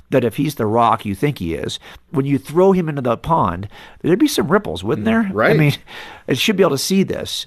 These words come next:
Speaker 1: in the fallout of history.
Speaker 2: Okay.
Speaker 1: But having never been taught that, really, I didn't know what the impact of Jesus was in history. Um, I think this is true for a lot of young people. As a matter of fact, I think it's really important right now for us to teach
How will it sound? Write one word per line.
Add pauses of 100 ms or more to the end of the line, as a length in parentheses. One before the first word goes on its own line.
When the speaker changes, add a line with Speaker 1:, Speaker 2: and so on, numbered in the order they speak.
Speaker 1:
in
the
fallout
of
history. (380)
Speaker 2:
Okay.
Speaker 1:
But
having
never
been
taught
that, (640)
really,
I
didn't
know (260)
what (160)
the
impact
of
Jesus
was
in
history. (600)
Um,
I
think
this
is
true
for
a
lot
of
young
people.
As
a
matter
of
fact,
I
think
it's
really
important
right
now
for
us
to
teach